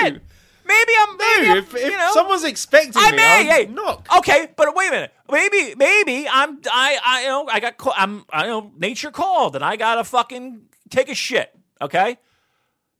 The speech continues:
Speaker 1: And you're knocking on the door like, "Where is this asshole?" I'm, I'm knocking on my door. Right?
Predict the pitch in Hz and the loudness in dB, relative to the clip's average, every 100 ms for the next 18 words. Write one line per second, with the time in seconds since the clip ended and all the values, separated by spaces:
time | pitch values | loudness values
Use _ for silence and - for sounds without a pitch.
0 | _ - 214 214 214 208 180 _ _ _ | _ -4 0 0 -2 -4 -12 _ _ _
1 | _ _ _ _ 185 262 269 247 240 220 | _ _ _ _ -6 0 0 0 -2 -4
2 | 196 240 190 160 294 508 466 523 480 175 | -2 0 0 -2 0 2 4 4 2 -2
3 | 214 - 107 190 370 254 311 359 214 240 | -4 -8 -2 -2 0 -2 -2 2 0 0
4 | 220 208 196 185 453 523 - - _ _ | -4 -2 -4 -2 0 0 -2 -10 _ _
5 | _ _ _ _ _ _ _ _ _ _ | _ _ _ _ _ _ _ _ _ _
6 | _ _ _ _ _ _ _ _ _ 190 | _ _ _ _ _ _ _ _ _ -4
7 | 339 453 | -2 -4